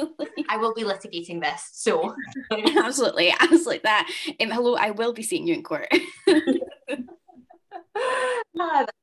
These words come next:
Speaker 2: so funny. But I mean, it's, it's an important point, right? It's the idea of knowing that, that you could, that there's a system that you can turn to that, that is designed to protect you,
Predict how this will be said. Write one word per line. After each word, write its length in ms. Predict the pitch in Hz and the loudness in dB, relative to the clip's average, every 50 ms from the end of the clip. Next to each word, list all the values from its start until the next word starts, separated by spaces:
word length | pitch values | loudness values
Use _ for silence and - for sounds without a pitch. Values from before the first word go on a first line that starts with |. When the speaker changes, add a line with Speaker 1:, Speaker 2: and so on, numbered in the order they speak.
| _ - 208 | _ -8 -6
Speaker 2:
so 180 | 208 220 - - | -6 -6 -6 -2
funny. 300 | - 190 175 165 160 175 190 233 226 | -2 -2 -2 -2 -4 -2 -2 0 0
But 120 | 254 247 | 2 0
I 40 | 247 | 2
mean, 160 | 254 262 254 | 0 0 0
it's, 180 | 254 247 247 - | 0 -2 0 -2
it's 200 | 240 220 220 226 | -4 -4 -4 -6
an 120 | 269 262 | -6 -8
important 520 | 247 226 - - 294 330 285 240 233 233 - | -8 -8 -10 -12 -12 -10 -10 -10 -8 -2 -2
point, 260 | 240 277 294 294 - - | -2 -2 -2 -6 -4 -4
right? 140 | 175 - | -2 0
It's 160 | 226 220 208 - | 0 -2 0 2
the 80 | 202 | 2
idea 440 | 190 196 202 208 202 208 214 202 196 | 2 2 0 -4 -4 -2 0 0 0
of 80 | 196 - _ 196 | -2 -4 _ -8
knowing 400 | 208 202 190 185 180 180 185 180 | -6 -6 -4 -2 -4 -4 -4 -8
that, 200 | 165 170 170 175 | -12 -12 -12 -12
that 120 | 185 190 165 | -10 -10 -10
you 100 | 170 - - | -10 -10 -6
could, 180 | 226 190 117 - _ 175 | -4 -4 -4 -6 _ -4
that 140 | 185 165 - - | -4 -4 -4 -4
there's 160 | 185 185 185 | -6 -6 -6
a 80 | 185 | -8
system 380 | - - - - - 214 202 185 | -10 -12 -14 -6 -4 -4 -4 -4
that 140 | 165 160 165 | -8 -8 -10
you 100 | 180 180 | -10 -8
can 200 | - 185 180 190 | -6 -8 -6 -4
turn 400 | - 214 - - 240 262 277 269 | -4 -4 -2 0 0 0 0 0
to 320 | 277 247 - 147 147 165 170 | 0 -2 -2 -2 -4 -6 -4
that, 260 | 180 170 175 170 156 - _ _ _ _ _ _ - | -2 -2 -2 -2 -4 -6 _ _ _ _ _ _ -2
that 220 | 190 196 180 143 - - - 175 170 170 - - | 0 0 0 0 -2 -6 -16 -18 -18 -14 -4 0
is 240 | 190 196 190 190 - - 175 | 0 0 0 0 -6 -10 -10
designed 560 | 175 185 180 185 160 165 185 196 196 - - | -8 -4 0 0 0 0 0 -4 -6 -10 -8
to 140 | 208 185 - | -10 -10 -8
protect 520 | - 202 196 196 196 196 - - - - | -8 -10 -4 -2 -2 -2 -2 -4 -8 -6
you, 220 | 254 254 262 247 | -4 -2 -4 -4